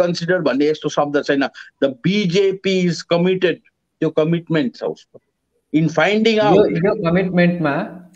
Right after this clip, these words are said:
Speaker 2: हामीले जुन चाहिँ
Speaker 1: अँ।
Speaker 2: पिपिएस को एउटा question यहाँनिर आएको छ है,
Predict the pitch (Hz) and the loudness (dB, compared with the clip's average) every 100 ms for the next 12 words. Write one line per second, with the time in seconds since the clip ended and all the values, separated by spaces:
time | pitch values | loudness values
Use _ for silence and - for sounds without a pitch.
0 | - 127 156 170 160 170 110 170 170 170 | -6 -2 2 2 2 0 0 0 0 2
1 | 175 170 147 151 147 160 170 151 139 123 | 0 0 0 0 2 2 2 0 2 2
2 | 117 113 117 139 135 190 | 2 -2 0 0 0 -2